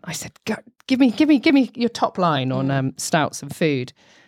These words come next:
Speaker 1: And, um, he, he was telling me about stouts and oysters, but he wrote this beautiful line,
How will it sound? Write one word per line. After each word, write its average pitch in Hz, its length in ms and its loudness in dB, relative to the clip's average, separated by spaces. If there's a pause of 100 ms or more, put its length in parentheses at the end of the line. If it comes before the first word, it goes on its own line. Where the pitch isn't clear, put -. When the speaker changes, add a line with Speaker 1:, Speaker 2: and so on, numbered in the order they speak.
(480)
Speaker 1:
And, 151 200 0
um, 143 260 0
he, 151 360 0
he 147 380 -4
was 175 120 -4
telling 156 240 -4
me 139 80 -4
about 131 220 -6
stouts - 360 -4
and 143 100 -4
oysters, 151 460 -4
but 143 140 -12
he 156 120 -4
wrote 175 280 0
this 170 120 -8
beautiful 190 500 -2
line, 135 460 -2